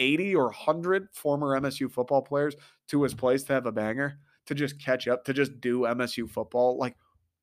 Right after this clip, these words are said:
th-, that's sick, bro. That's sick, dude. He's the best dressed coach in college football.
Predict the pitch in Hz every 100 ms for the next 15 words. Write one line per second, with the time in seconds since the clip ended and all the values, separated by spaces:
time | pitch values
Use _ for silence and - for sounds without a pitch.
0 | - 208 180 165 165 - - - - -
1 | 277 269 - - 123 - 147 _ _ _
2 | _ _ 214 208 - - - - - 233
3 | - - 120 - - - 214 196 202 170
4 | 226 214 - 214 208 - 220 240 233 220
5 | 170 - 233 233 185 - - 240 - 208
6 | 156